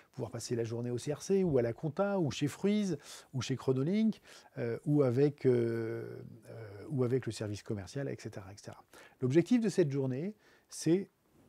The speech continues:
de faire un break et puis de, d'en profiter pour aller voir comment ça fonctionne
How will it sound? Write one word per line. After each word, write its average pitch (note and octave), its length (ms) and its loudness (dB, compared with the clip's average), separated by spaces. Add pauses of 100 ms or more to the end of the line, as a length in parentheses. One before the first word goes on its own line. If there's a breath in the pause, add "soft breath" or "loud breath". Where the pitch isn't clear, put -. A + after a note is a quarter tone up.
(300)
de C#3 100 -2
faire F#3 220 0
un E3 60 2
break A2 380 -4 (300)
et D#3+ 80 -2
puis F#3+ 140 -2
de, D#3+ 160 6
d'en C#3+ 160 2
profiter D#3 440 -2
pour D3 240 -4
aller D3 140 2
voir C3 300 0
comment D#3 320 0
ça C#3 160 -6
fonctionne B2 420 -6